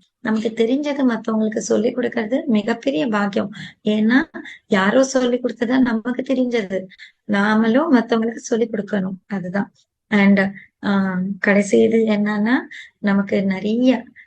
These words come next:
ஃப்ரெண்ட்ஸ் இருக்கிறது என்றது மிக மிக பெரிய பாக்கியம். அதனாலதான் பிரமிட் ஸ்பிரிச்சுவல் சொசைட்டில பாத்தீங்கன்னா எத்தனை பேர் நண்பர்கள் இருப்பாங்க நமக்கு.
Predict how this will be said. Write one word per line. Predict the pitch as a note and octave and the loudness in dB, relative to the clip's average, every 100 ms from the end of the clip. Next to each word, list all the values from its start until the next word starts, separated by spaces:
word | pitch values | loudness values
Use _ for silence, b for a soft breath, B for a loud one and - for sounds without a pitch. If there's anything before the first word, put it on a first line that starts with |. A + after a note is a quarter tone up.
| B _ | B _
ஃப்ரெண்ட்ஸ் | - A3 A3 B3+ C4 | -4 0 2 2 2
இருக்கிறது | C4+ A3 A3+ F#3+ G#3 | 0 -2 -4 -2 -4
என்றது | G#3 G3 G3 G#3 - B B _ | -2 -4 -2 -4 -6 B B _
மிக | G3+ G3 A3 | 0 2 4
மிக | A3 A3 B3 C#4+ - _ _ _ | 2 2 0 -2 -4 _ _ _
பெரிய | G3+ G3 G#3+ | 0 2 2
பாக்கியம். | G3+ F#3+ F#3 G3 G3 G3+ G3 - | 2 -2 -2 -2 0 -2 -6 -6
அதனாலதான் | F#3+ G3 G#3 G3+ A3 | -4 0 0 0 0
பிரமிட் | G#3 G#3+ A3 - | 0 2 0 0
ஸ்பிரிச்சுவல் | A3+ A3+ G#3+ G#3+ | 0 2 -2 -2
சொசைட்டில | G3+ A3 G#3+ A3 A3 | -4 -2 0 0 0
பாத்தீங்கன்னா | G#3+ G#3 A3 G#3+ A3 B3 B3 | -2 -2 -2 -2 0 0 0
எத்தனை | G3 G3+ _ _ - C#4 C#4+ | -2 -4 _ _ -2 0 0
பேர் | C#4 A#3 A3+ | 0 0 0
நண்பர்கள் | A3+ G#3+ A3 A3 A3 A3 | -2 -2 0 0 -2 -2
இருப்பாங்க | G3+ A3 G#3+ G#3+ | -4 -4 -2 0
நமக்கு. | G#3+ G#3 G#3+ | 0 0 -2